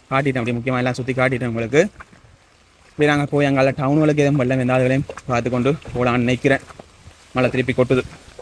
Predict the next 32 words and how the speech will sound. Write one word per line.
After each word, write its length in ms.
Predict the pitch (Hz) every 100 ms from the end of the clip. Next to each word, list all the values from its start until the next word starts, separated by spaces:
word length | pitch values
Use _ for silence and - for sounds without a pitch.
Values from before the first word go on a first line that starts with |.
| - - - - - - - - - - - - - - - - - -
அதுல 100 | 123
அப்படியே 180 | 139 139
கொட்டிக்கொண்டே 440 | 135 143 160 151 165
இருக்குது 180 | 147 131
மழை. 180 | 127 135 - _ - - _ _ _ _ _ -
விடுற 300 | 131 160 160
பாடு 260 | 147 139
இல்லை 180 | 147 120
இன்றைக்கு. 240 | 117 113 - - - - - - - _ _ - -
இப்ப 60 | 120
டவுனுகளுக்கு 440 | 143 165 180 165
என்ன 200 | 151 151
மாதிரி 180 | 147 135
நிலைமை 300 | 135 135 139
இருக்கு, 320 | 127 120 147 -
அதுலயும் 260 | 127 131 131
வந்து 180 | 127 131
உங்களுக்கு 140 | 123
நான் 200 | 127 143 - - - 135
காட்டிக்கொள்ள 400 | 135 143 127 117
போறேன். 300 | 117 127 - - - - - - -
இப்ப 300 | 135 131 127
சில 140 | 135
இடங்கள்ல 300 | 131 135 131
வெள்ளம் 280 | 131 135 135
இருக்கு, 260 | 123 135
சில 140 | 135 135
இடங்கள் 220 | 131 131
அப்படியே 220 | 131 131
வெள்ளம் 260 | 135 131 131
இல்லாம 240 | 131 131
இருக்கும். 300 | 123 120 131